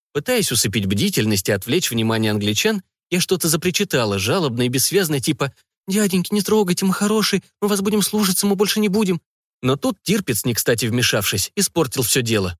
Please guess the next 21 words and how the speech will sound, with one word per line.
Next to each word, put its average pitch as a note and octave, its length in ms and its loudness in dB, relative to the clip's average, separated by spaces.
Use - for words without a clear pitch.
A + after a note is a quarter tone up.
Он A#3 200 2
возмущенно B2 600 0
выставил A#2 400 0
вперед B2 340 0
свою G#2+ 260 0
пышную A#2+ 400 -2
раздвоенную A2 600 0
бороду E3+ 400 0
и, B2 100 -2
выругавшись, F3+ 560 0
размахнулся, B2+ 640 0
собираясь C3 440 0
треснуть D3 400 -2
своей C3 280 0
тяжелой A#2+ 380 0
тростью C3+ 380 -2
по A#2+ 120 -4
голове A#2 300 2
британца A2+ 480 0
без A#2+ 160 0
таксы. F#2+ 380 -2